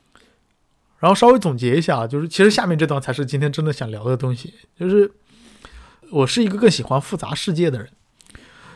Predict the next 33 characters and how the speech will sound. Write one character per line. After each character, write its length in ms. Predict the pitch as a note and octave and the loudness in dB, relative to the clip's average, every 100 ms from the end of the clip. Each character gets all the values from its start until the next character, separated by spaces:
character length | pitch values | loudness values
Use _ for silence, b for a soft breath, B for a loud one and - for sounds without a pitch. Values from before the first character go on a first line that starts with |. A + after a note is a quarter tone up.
| B | B
就 120 | - | -8
不 160 | F3+ G#3+ | -2 0
知 100 | B3 | 6
道 180 | C4+ A#3 | 8 8
受 220 | - F#3+ | 8 6
到 140 | E3+ | 6
了 80 | C#3 | 4
什 120 | C3 | 0
么 140 | B2 A#2+ | -4 -4
影 160 | B2 | -4
响， 240 | C3+ A#2+ A#2 | -2 -4 0
就 100 | C3+ | 2
是 60 | |
我 200 | C#3+ C3 | 4 2
们 200 | A#2 C3 | -2 -2
这 120 | D3+ D#3+ | -2 2
个 240 | C#3 B2+ | 2 2
时 280 | - - A#2 | -2 -10 -8
代 300 | C3+ B2 A2+ | -6 -6 -10
好 160 | - | -8
像 100 | B2 C3 | -6 -6
突 200 | - E3+ | 0 2
然 180 | C#3 | 2
间 520 | C3 C3 C3 C3 C3 C3 - | 0 -2 -2 -4 -6 -10 -8
加 220 | C3+ C3 | -6 -6
速， 280 | - C3+ A#2+ b b b b b b b | -6 -12 -12 b b b b b b b
加 220 | - C#3+ D3 | -4 0 0
速 400 | - D3+ A#2+ A#2 - _ | 0 0 0 -6 -16 _
的 220 | B2+ A#2 | -4 -4
过 240 | - E3 | 0 2
程 220 | C3 A#2 A2+ | 2 -2 -10
中， 280 | A#2+ A2+ A#2 _ _ _ | -10 -10 -16 _ _ _
就 140 | - | -10